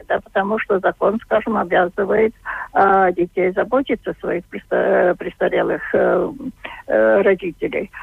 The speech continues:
Но если никого, совершенно никого кровного ро-, родственника нет, значит,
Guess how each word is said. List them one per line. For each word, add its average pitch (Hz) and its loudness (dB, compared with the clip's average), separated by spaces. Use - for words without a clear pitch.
Но 214 4
если 240 0
никого, 269 2
совершенно 220 -2
никого 196 0
кровного 175 0
ро-, 175 -6
родственника 185 -2
нет, 196 0
значит, 190 -4